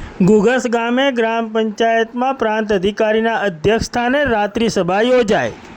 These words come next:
ગામમાં થયેલા ભ્રષ્ટાચાર બાબતે સ્થાનિક નાગરિકે ઉગ્ર રજૂઆત કરતા ગ્રામ સભામાં સન્નાટો.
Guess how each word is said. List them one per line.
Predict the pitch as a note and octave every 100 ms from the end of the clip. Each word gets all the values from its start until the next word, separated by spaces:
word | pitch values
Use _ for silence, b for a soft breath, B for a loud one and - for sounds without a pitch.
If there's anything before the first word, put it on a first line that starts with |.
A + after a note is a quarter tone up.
| -
ગામમાં | F3 G3+ B3 C#4 C#4
થયેલા | A3 A#3+ B3 B3
ભ્રષ્ટાચાર | A3+ G3 F#3 - G#3 - G#3+ B3+
બાબતે | B3 A#3+ B3+ B3+ C4
સ્થાનિક | B3 - G3+ A3 A#3 A#3
નાગરિકે | G#3 G3+ G#3+ A3+ C4 C#4+ C#4 -
ઉગ્ર | A#3+ A3 A3+
રજૂઆત | G#3+ G3+ A#3 B3 C4 -
કરતા | B3+ B3+ C#4
ગ્રામ | B3 G#3 G#3+ A3+
સભામાં | G#3 G#3 F#3+ G#3+ A#3+ D4
સન્નાટો. | A#3 G#3+ A#3 A3+ G3 C#3